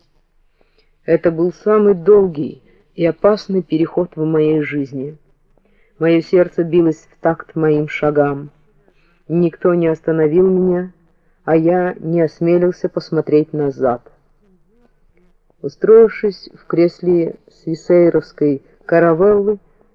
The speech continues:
я застегнул ремни и подумал о том,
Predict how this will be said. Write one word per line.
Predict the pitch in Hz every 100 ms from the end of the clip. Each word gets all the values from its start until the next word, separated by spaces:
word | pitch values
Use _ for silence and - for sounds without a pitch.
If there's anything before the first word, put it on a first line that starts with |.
| _
я | 143 160
застегнул | 170 170 202 185 202 214
ремни | 196 202 190 196 220
и | 220 180
подумал | - 160 170 196 175
о | -
том, | 151 - 175 180